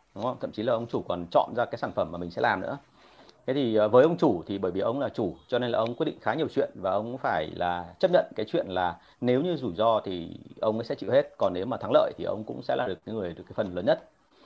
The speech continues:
Thế thì, ờ, có rất nhiều cái định kiến trong đầu các ông chủ, bởi vì đôi khi là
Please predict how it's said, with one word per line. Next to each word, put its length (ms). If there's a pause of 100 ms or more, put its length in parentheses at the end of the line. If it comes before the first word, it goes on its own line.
(280)
Thế 80
thì, 240
ờ, 200 (460)
có 200
rất 120
nhiều 260
cái 240
định 160
kiến 200
trong 140
đầu 140
các 80
ông 120
chủ, 200 (140)
bởi 120
vì 100
đôi 120
khi 200
là 200